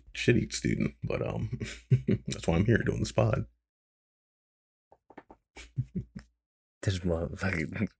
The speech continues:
Speaker 2: fucking jerk.
Speaker 1: <laughs>
Speaker 2: Don't read anything
Speaker 1: No.
Speaker 2: in school, kids. Just make a podcast.
Speaker 1: Just make a podcast. There you go. That's all you need to do. <sighs> No, but, um,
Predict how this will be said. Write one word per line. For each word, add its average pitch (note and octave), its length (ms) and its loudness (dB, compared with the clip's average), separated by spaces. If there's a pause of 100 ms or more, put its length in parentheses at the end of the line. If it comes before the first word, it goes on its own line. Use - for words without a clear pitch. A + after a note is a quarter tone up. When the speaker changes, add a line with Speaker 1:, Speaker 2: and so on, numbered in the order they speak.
Speaker 2:
fucking - 400 -8
jerk. - 320 -6 (400)
Speaker 1:
<laughs> - 1400 0
Speaker 2:
Don't E3+ 180 8
read A2 180 10
anything G2 400 10
Speaker 1:
No. D#2+ 60 6
Speaker 2:
in D#2 60 2
school, D#2 260 2
kids. A#2+ 520 4 (600)
Just - 220 0
make E3+ 180 4
a - 40 -4
podcast. D#2+ 580 4 (1200)
Speaker 1:
Just - 140 -10
make - 80 2
a F#2 40 2
podcast. - 800 -4
There - 160 0
you - 120 -2
go. - 80 -2
That's - 180 -2
all D2+ 100 2
you D#2+ 60 2
need D2 220 0
to - 80 0
do. - 220 2 (1600)
<sighs> C#3+ 100 8 (360)
No, D2 280 2
but, - 140 0
um, D2+ 460 2